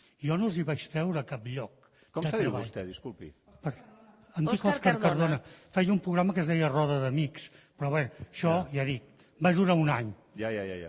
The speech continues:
Speaker 1: A l'A P M ha durat molt més.
Speaker 2: Sí.
Speaker 3: Sí.
Speaker 2: No, gràcies. No, no, eh, sí, home, les enveges, eh, la vida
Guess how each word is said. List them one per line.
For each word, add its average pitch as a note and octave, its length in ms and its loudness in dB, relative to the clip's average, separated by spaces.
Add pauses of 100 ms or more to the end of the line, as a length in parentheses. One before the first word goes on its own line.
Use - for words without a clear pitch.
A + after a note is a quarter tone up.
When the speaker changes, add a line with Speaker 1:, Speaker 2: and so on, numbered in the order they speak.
(120)
Speaker 1:
A D#3+ 60 0
l'A E3+ 140 6
P F3+ 160 6
M G3 140 6
ha F#3 40 4
durat D#3+ 260 2
molt C#3+ 240 2
més. A#2+ 220 -4
Speaker 2:
Sí. G2 300 -4
Speaker 3:
Sí. G3+ 240 -6
Speaker 2:
No, D#3+ 280 0
gràcies. B2 560 -6
No, F3 200 2
no, E3 340 0
eh, G2+ 520 -2
sí, B2+ 160 -6
home, G#2+ 240 -4
les F#2 120 -10
enveges, F#2 600 -10
eh, E2 200 -10 (160)
la G#2+ 100 -4
vida G2+ 340 -4